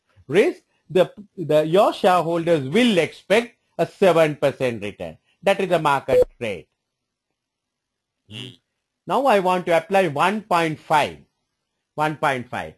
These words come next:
Speaker 1: Your risk is much more than the market. What happens? Seven minus three is four. Four times one point five is six.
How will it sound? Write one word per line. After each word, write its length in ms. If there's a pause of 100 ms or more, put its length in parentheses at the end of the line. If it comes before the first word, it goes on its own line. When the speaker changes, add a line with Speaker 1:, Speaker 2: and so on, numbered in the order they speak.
(200)
Speaker 1:
Your 220
risk 300
is 180
much 320
more 200
than 260
the 100
market. 460
What 240
happens? 380 (500)
Seven 320
minus 420
three 180
is 60
four. 520 (400)
Four 260
times 340
one 240
point 300
five 260
is 200
six. 280